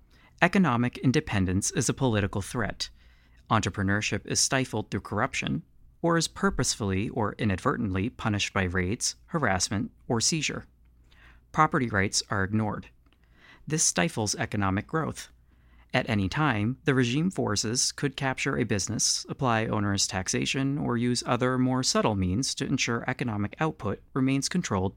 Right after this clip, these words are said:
by the dictator. Without the economic growth and stability of the early Putin years, staying president would have undoubtedly been much harder. We've put together a graph of the U S Energy Information Administration oil prices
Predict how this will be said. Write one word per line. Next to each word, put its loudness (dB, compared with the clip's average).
by 0
the -6
dictator. -6
Without 2
the 4
economic 2
growth -2
and 0
stability 0
of -2
the -4
early -2
Putin 0
years, -2
staying 2
president -2
would 2
have 0
undoubtedly 0
been 0
much 0
harder. -6
We've 0
put 10
together 4
a 4
graph 0
of 2
the 0
U 2
S 2
Energy 2
Information 0
Administration 0
oil 2
prices -2